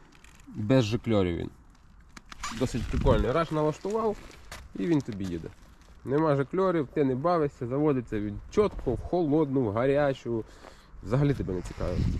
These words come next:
Ти раз голку налаштував, плюс-мінус, все, він тебе не підводить. Мотоцикл впав, валяється, бензин витікає, він тільки цик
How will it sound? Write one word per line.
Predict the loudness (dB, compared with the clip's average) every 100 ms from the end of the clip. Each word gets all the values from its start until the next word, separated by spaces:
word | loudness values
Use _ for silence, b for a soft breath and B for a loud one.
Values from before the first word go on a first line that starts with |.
| -2 -2 -4 2
Ти | 4
раз | 4 2
голку | 2 0 0
налаштував, | 2 2 0 0 4 4
плюс-мінус, | 2 -2 0 2 4 2 0 -6 -8 -8
все, | 0 2 0 -2 -4 -4 -4 -6 -8 -10 -6 0
він | 0
тебе | 2 0
не |
підводить. | -2 -4 -4 -4 -8 -12 -12 -14 -16 -20 -20 -18 -16 -16 -12 -2
Мотоцикл | 0 2 0 2
впав, | 2 0 -2 0 2
валяється, | 2 2 2 0 -4
бензин | -4 -4 -2 -2
витікає, | -4 -6 -2 0 2
він | 0
тільки | -2 -6
цик | -4